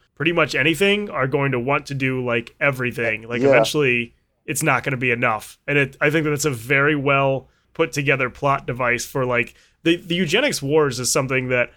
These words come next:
Speaker 1: I hope that we get to learn more about in this series, because it's a super interesting period where apparently we said, "Hey, you know, let's try to make humanity better." And then the people that got made better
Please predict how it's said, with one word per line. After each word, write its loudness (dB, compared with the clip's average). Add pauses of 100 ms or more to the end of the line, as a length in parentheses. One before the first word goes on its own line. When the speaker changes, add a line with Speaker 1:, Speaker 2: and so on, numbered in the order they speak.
(220)
Speaker 1:
I 0
hope 0
that 2
we 2
get 0
to 0
learn 0
more -2
about 0 (120)
in 0
this -2
series, -2
because -2
it's -4
a -4
super 0
interesting -2
period 0
where -2
apparently -2 (240)
we -2
said, -2
"Hey, 0 (280)
you -4
know, 0
let's -4
try 0
to 4
make 0
humanity 0
better." 0 (240)
And -2
then 0
the 0
people -4
that 2
got 0
made 0
better 0